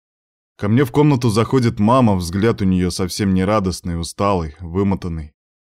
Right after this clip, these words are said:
Как будто не женит меня, а на войну провожает. Она бережно затягивает узел моего галстука и кладёт руки мне на грудь.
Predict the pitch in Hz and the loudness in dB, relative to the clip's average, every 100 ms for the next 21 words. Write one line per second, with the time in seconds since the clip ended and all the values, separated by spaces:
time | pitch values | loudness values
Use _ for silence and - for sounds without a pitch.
0 | _ - 95 90 120 120 107 104 98 127 | _ -12 -8 -2 -2 0 2 2 2 2
1 | 120 117 98 92 90 - 98 90 87 90 | 2 2 0 0 -2 -6 -8 -4 -4 -2
2 | 98 98 87 90 87 87 85 82 76 - | 0 0 -2 -4 -6 -6 -6 -8 -10 -16
3 | _ _ _ _ _ _ _ 92 98 98 | _ _ _ _ _ _ _ -6 -2 2
4 | 131 131 117 107 107 123 120 107 107 101 | 4 4 4 2 2 0 0 2 0 2
5 | 110 101 92 95 95 95 104 113 - 95 | 0 2 2 2 0 0 0 0 -4 -6
6 | 92 - 90 85 95 87 92 - 87 87 | -6 -4 -4 -2 -4 -4 -8 -6 -6 -4
7 | 90 92 85 78 - | -4 -4 -6 -8 -18